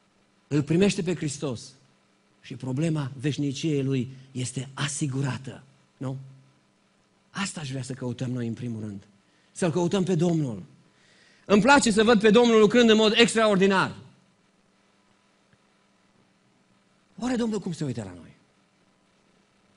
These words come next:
Vă mai dau încă un exemplu, tot simplu. Că așa e Evanghelia, trebuie simplă să o înțelegem.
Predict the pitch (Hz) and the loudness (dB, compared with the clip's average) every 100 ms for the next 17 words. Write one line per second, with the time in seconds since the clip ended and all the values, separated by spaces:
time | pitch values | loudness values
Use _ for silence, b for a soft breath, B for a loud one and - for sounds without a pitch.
0 | _ _ _ _ _ - 202 202 196 151 | _ _ _ _ _ -6 -2 0 2 0
1 | 135 117 110 95 92 - 175 170 - 135 | -2 -6 -10 -12 -16 -6 -2 -2 -2 -6
2 | 110 101 98 _ 160 135 214 208 170 165 | -6 -10 -18 _ -6 -4 0 0 0 2
3 | 175 160 156 160 135 175 156 139 131 117 | 2 2 0 -4 -4 -2 -2 -2 -6 -10
4 | 117 107 98 | -10 -12 -12